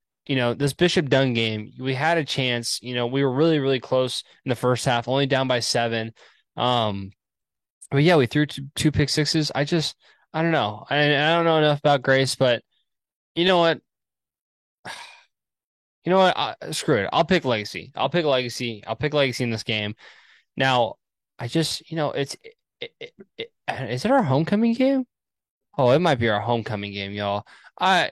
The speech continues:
you know what? Th-, this is, this is the thing. Maybe homecoming wise, you know, that may change something up. Hopefully,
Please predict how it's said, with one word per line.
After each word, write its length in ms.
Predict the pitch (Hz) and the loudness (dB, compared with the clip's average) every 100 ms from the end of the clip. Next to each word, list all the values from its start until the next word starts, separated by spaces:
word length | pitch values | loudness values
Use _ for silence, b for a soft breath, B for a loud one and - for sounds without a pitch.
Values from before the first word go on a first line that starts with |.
| - | -4
you 140 | 175 | 0
know 100 | 180 | 4
what? 320 | 185 175 165 - | 6 4 2 -2
Th-, 300 | 165 208 - | -2 -2 0
this 240 | 196 233 | 0 2
is, 140 | 254 220 - | 0 -2 -2
this 240 | 233 - | -2 -2
is 120 | 226 | -4
the 100 | 214 | -6
thing. 380 | 202 233 127 98 - | 0 0 0 -4 -6
Maybe 400 | 151 190 214 208 | 0 0 2 0
homecoming 560 | 185 196 196 202 196 190 | 2 2 2 0 2 4
wise, 400 | 196 196 180 - - | 4 4 0 -6 -10
you 120 | 170 | -4
know, 220 | 175 165 | 0 2
that 240 | 160 160 156 | 2 0 2
may 180 | 170 165 | 0 0
change 320 | - 175 165 | 0 0 2
something 320 | 175 165 165 | 0 0 0
up. 200 | 165 160 _ b b b b b - _ | 2 0 _ b b b b b -20 _
Hopefully, 600 | - 151 147 170 160 156 | 0 0 2 2 2 -2